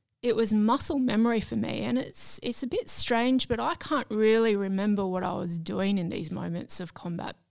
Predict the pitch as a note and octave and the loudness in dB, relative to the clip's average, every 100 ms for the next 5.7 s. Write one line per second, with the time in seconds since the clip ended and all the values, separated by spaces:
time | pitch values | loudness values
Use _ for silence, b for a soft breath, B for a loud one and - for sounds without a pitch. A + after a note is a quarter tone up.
0 | - A#3+ A#3+ A#3 G3+ F#3 F#3 F#3+ F#3 G#3 | -10 -8 -4 -2 0 0 -2 -4 -4 -4
1 | - F#3+ F#3 F#3 F#3 - F#3 F#3+ F#3+ F3+ | -6 -4 -4 -4 -6 -6 -4 -2 -2 -2
2 | F3+ G3+ G#3 F3+ - - A3 C#4+ C#4 B | -4 -4 -4 -4 -4 -4 -4 -4 -6 B
3 | B B B B - G3+ G#3 A3+ G#3 - | B B B B -4 2 4 4 2 -2
4 | - G#3 G3 F3 A3+ B3 G#3+ - F#3 F3+ | -2 0 0 0 4 6 6 4 -2 -2
5 | F3 D#3+ G3+ F#3+ E3 F#3 | -2 -2 -2 -2 -2 -6